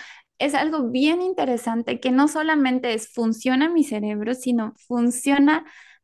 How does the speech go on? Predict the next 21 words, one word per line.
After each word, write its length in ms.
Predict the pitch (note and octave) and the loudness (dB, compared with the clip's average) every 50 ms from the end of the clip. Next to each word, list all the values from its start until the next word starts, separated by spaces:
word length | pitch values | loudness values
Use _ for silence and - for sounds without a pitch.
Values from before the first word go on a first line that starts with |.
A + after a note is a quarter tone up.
| _ | _
de 120 | - A#3+ A#3+ | -2 -2 -2
forma 680 | B3 - B3+ B3+ B3+ B3+ C4 C4+ C4 C4 - - - _ _ _ _ _ _ _ _ - _ - | 0 -2 -2 0 0 0 0 0 -2 -2 -6 -8 -10 _ _ _ _ _ _ _ _ -18 _ -2
agradable. 920 | - A#3+ A3 G#3+ G#3+ G#3 G3 F#3+ G3 G#3 G3 F#3+ F#3 E3+ D#3+ - - - _ _ | 0 0 2 2 0 0 0 -2 0 2 2 2 2 2 0 -2 -4 -8 _ _
¿Por 220 | - G#3+ A3 - | 0 0 0 0
qué? 180 | - C4 C#4+ C#4+ | -2 -2 -2 -2
Porque 380 | C#4+ C#4+ C#4 B3+ A#3+ - B3 A#3+ | -2 -4 -4 -4 -2 -2 -2 -2
no 180 | A#3+ B3+ C#4 | 0 0 0
solamente 520 | C#4 D4 D4+ D#4 D4+ C4+ C4 B3+ B3+ C4+ C4+ | -2 0 0 0 2 2 0 0 -2 -2 -4
me 100 | B3+ A#3+ | -4 -4
ayuda 320 | A#3 G#3+ A3+ A#3 A3 - - | -4 -4 -2 -2 -4 -4 -2
a 160 | - G#3 G#3+ | -4 -4 -4
que 100 | G#3+ A3+ | -4 -6
se 140 | A3 - A3 | -8 -6 -6
den 140 | A3+ G#3+ A3 | -4 -4 -2
las 200 | A#3+ C4+ C4 - | -2 -4 -4 -6
conexiones, 840 | - - B3+ A#3 A3 G#3+ G#3+ - - - A#3+ A#3 B3+ B3+ D#4 - - - - - - - - | -6 -4 -4 -2 -4 -4 -8 -12 -10 -8 -4 -2 0 0 0 -2 -4 -10 -20 -20 -20 -20 -20
sino 380 | _ - C4+ C4 B3+ B3 A#3+ A#3 | _ 0 2 4 4 4 2 0
que 120 | A#3+ B3 | -2 -2
son 240 | B3 C#4 C#4 D4 C#4+ | -2 0 0 0 0
precursoras 920 | - E4 F4 C#4 - - A#3+ A#3+ A#3+ A#3 - B3+ C#4+ D#4 D#4 D4+ C#4+ - | 0 0 -2 -2 -4 -4 -4 -4 -4 -4 0 0 2 2 2 2 0 0
de 220 | - A3+ A3+ - | -2 -2 -2 -4